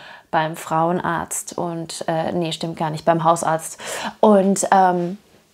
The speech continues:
hab mir dann ein Rezept geholt. Das heißt, hm, vielleicht hat es da so in der achtundzwanzigsten, neunundzwanzigsten angefangen. Ich hab's noch nicht richtig gemerkt. Und dann, ähm, hab ich mir halt da erst die Strümpfe geholt.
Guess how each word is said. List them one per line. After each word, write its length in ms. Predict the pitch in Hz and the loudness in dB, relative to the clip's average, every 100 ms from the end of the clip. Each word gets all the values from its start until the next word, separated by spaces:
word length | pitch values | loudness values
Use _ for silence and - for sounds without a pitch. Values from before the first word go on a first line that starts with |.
| _ _ - | _ _ -2
hab 160 | 262 - | 2 6
mir 120 | 214 | 6
dann 160 | 190 185 | 6 6
ein 40 | |
Rezept 400 | 190 190 190 - | 4 4 2 -2
geholt. 380 | - 175 180 170 | -2 2 2 2
Das 180 | 175 - | -2 4
heißt, 320 | 185 185 190 | 6 6 2
hm, 220 | 185 202 | -2 0
vielleicht 380 | 208 180 170 180 | 2 4 4 4
hat 100 | 185 | -2
es 120 | 180 | -2
da 140 | - 180 | 0 0
so 100 | 185 | 0
in 80 | 185 | -2
der 100 | 175 | -2
achtundzwanzigsten, 680 | 190 196 - 185 208 - 185 | -4 -4 -4 -4 -4 -4 0
neunundzwanzigsten 640 | 190 202 196 196 208 202 | 0 0 0 -2 -2 -2
angefangen. 440 | 190 196 - 196 190 | 0 0 0 0 0
Ich 120 | 202 | 0
hab's 180 | 196 202 | -2 0
noch 80 | |
nicht 180 | 196 196 | -2 0
richtig 260 | 208 208 196 | -2 -2 -2
gemerkt. 480 | 190 190 202 214 - - - - - | 0 2 2 0 -8 -18 -18 -20 -2
Und 220 | 196 180 | 0 4
dann, 420 | 185 180 185 185 190 _ | 6 6 4 -2 -8 _
ähm, 400 | 180 170 170 185 - _ _ - | -4 -2 -4 -10 -14 _ _ -4
hab 180 | 185 180 | -4 -2
ich 120 | 185 | -6
mir 180 | 180 170 | -6 -6
halt 220 | 170 - | -4 0
da 140 | 170 | 0
erst 260 | - 180 - | 0 -6 -8
die 60 | 175 | -10
Strümpfe 400 | - 185 180 185 | -6 -4 -4 -2
geholt. 320 | 185 185 | 2 2